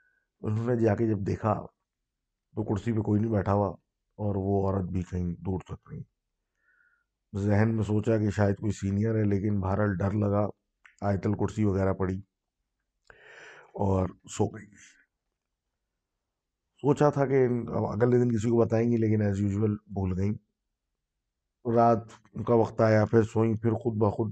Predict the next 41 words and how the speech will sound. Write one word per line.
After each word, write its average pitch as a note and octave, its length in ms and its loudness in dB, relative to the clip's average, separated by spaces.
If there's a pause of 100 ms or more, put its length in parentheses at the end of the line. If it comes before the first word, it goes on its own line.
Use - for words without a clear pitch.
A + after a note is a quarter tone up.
(120)
پونے G#2+ 220 2
تین G#2+ 220 2
بجے A2 180 4
آنکھ G#2 320 2
کھلی A#2 300 2 (500)
تو A2 80 -4
دونوں A#2 360 4
دن A2+ 360 2
جو A2 200 4
ان G#2+ 140 2
کے - 120 0
گزرے A2+ 360 2
تھے A2 160 2
ان G#2 120 2
کو G#2+ 140 0
یاد G2 280 2
آئے، G2 140 2 (800)
بہت G#2+ 240 2
ڈر G2+ 120 2
لگا، G2 280 2 (760)
اور F#2+ 640 0
آیت G2 220 -2
الکرسی G2 360 -2
وغیرہ G2+ 300 4
پڑھی G2+ 300 0
اور G2 120 4
سوچا G2+ 360 0
کہ G#2 100 0
اب G2+ 100 0
میں G2+ 140 0
فجر G2 320 0
پہ G#2 240 2
اٹھ G#2 180 -6
کے G#2 200 0
سب - 240 -8
کو F3+ 180 -12 (340)
بتاؤں G2 360 -2
گی F2 100 -6 (240)
یہ G2+ 200 0
کیا - 240 -8
ہے۔ - 80 -10